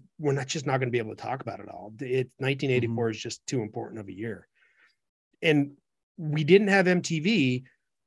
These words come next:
Speaker 1: but we would record videos from the shows that we had. Uh, W T B S had night tracks, N B C had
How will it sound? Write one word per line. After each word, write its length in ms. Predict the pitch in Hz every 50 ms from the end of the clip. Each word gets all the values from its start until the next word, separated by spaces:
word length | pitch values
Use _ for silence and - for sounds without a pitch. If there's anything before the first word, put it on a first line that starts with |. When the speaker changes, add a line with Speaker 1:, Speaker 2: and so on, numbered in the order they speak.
| _ -
Speaker 1:
but 240 | 160 151 135 123 160
we 180 | 156 175 185
would 220 | 190 175 175 156 151
record 400 | 156 - - 165 147 143 135 135
videos 440 | - 165 175 151 139 135 131 131
from 180 | - - 143 135
the 60 | 127
shows 280 | 123 - 147 135 135 127
that 100 | 131 123
we 80 | 127
had. 500 | 117 - - 170 151 127 117 107 107 113 117
Uh, 160 | - 120 113
W 340 | 113 120 135 135 143 147 147
T 160 | 139 - -
B 200 | 139 135 139 131
S 200 | 131 127 127 -
had 240 | 135 127 120 117 110
night 240 | 113 117 117 120 -
tracks, 460 | - - 127 120 120 123 123 - -
N 100 | 117 113
B 80 | 113 113
C 220 | 110 - 123 110
had 100 | 107 107